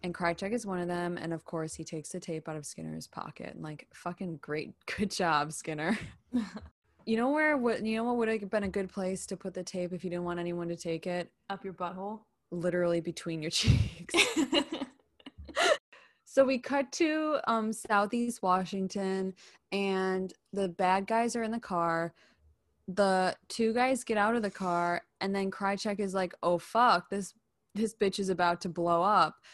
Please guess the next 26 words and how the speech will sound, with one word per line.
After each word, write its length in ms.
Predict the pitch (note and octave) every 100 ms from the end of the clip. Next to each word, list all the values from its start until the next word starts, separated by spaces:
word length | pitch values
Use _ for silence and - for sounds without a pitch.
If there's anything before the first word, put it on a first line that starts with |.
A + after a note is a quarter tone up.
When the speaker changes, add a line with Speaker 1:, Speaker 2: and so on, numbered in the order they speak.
| - - -
Speaker 1:
So 180 | -
he 100 | G#3+
gets 240 | F#3+ A3 A3
out 140 | A#3
of 80 | A#3
the 60 | A#3+
car, 320 | A3 G3 G3+
and 100 | G3+
the 60 | G3
car, 260 | A3 C4
like, 200 | B3+ A#3+
explodes. 800 | A3+ A3 - A3+ B3 D3+ - - - - -
We 160 | G#3+
cut 240 | G#3 A3 G#3
to 120 | C#4
Klemper's 560 | C4+ A3 G3+ G#3+ G#3 -
greenhouse 580 | F3+ F3 F3+ F3 F3 F#3
again. 560 | E3+ F3 E3+ E3 F3 - -
Scully 560 | - - G3 G3 G#3+
looks 280 | A3+ G3+ -
so 440 | - F#3+ F3 F#3
beautiful 480 | F#3+ F3+ F3 E3+ F3+
among 240 | F3 E3 E3
all 160 | D#3 E3
these 240 | E3+ E3+
flowers. 840 | - E3+ D#3+ D#3+ D#3 D#3 D#3 D3+